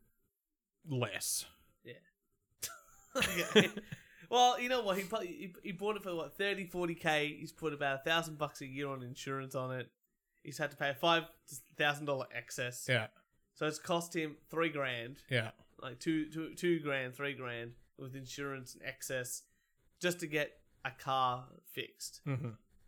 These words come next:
Speaker 2: Jeez.
Speaker 1: And then he's gotta get another car while
Speaker 2: Yeah.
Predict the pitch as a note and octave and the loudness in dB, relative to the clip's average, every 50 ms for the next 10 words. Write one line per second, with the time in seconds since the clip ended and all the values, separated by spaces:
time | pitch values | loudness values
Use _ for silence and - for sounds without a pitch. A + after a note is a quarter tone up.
0 | - _ _ _ _ - _ _ _ - E3 D3+ D3+ - - - - _ _ - | -20 _ _ _ _ -20 _ _ _ -12 -10 -10 -10 -12 -16 -20 -20 _ _ 10
1 | D#3+ D#3 D3+ D3 C#3+ C3+ C3+ B2+ A#2+ - B2+ B2 A#2+ B2 A#2 A#2 A#2 A2 A2+ - | 12 12 12 10 8 6 6 4 4 4 4 6 6 4 4 2 2 0 0 2
2 | - A#2+ A2+ G#2 G2+ A2 A2+ A2 A2 G#2+ G#2+ G#2+ A2 A2 - - - - - E3 | 4 4 4 4 0 -4 -6 -4 -4 -4 -6 -8 -10 -14 -20 -20 -20 -18 -6 -2
3 | E3 D#3 C#3 | 0 0 0